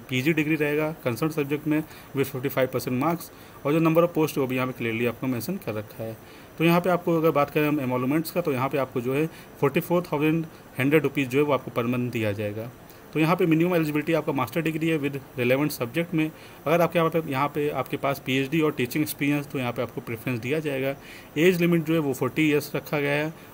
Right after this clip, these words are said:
और अगर आप एससी, एसटी से belong करते हैं तो आपको five years, और अगर ओबीसी से belong करते हैं तो आपको यहाँ पे थ्री years का relaxation दिया जाएगा। ये जो position है ये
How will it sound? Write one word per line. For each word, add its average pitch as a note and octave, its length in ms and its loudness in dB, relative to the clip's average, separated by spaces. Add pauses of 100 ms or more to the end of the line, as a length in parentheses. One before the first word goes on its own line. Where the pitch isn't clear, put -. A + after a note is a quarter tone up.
(120)
और B2+ 120 2
अगर C3+ 120 2
आप C3+ 140 0
एससी, D#3+ 280 -2
एसटी D3+ 260 0
से C#3+ 60 -4
belong B2+ 260 0
करते C3+ 260 -2
हैं C3+ 80 0
तो C3 60 0
आपको A#2 280 -2
five C3 320 -4
years, D3+ 260 0 (300)
और C#3+ 60 -2
अगर D3+ 120 2
ओबीसी D3 340 4
से D#3 80 0
belong B2+ 240 0
करते B2+ 220 -2
हैं D#3 60 -4
तो C#3+ 60 -2
आपको B2 200 -4
यहाँ B2+ 100 -2
पे C3+ 60 -2
थ्री E3+ 200 0
years C3+ 200 0
का C3 100 -6
relaxation B2 560 -2 (380)
दिया A2+ 160 0
जाएगा। G#2+ 300 -4 (440)
ये E3+ 120 6
जो G3 100 4
position D#3+ 460 2
है F3 60 4
ये E3 80 4